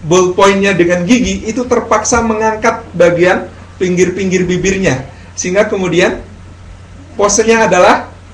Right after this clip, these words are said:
senyum. Bentuk wajahnya senyum. Sementara yang menggigit bolpen dengan bibir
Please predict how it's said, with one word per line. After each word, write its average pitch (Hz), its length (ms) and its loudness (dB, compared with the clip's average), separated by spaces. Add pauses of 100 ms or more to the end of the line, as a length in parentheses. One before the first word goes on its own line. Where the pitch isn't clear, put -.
(1120)
senyum. 190 400 2 (1600)
Bentuk 180 480 0 (240)
wajahnya 190 480 2
senyum. 190 240 -2 (400)
Sementara 269 880 2
yang 220 380 4 (340)
menggigit 254 800 4
bolpen 226 640 6
dengan 196 400 2
bibir - 480 4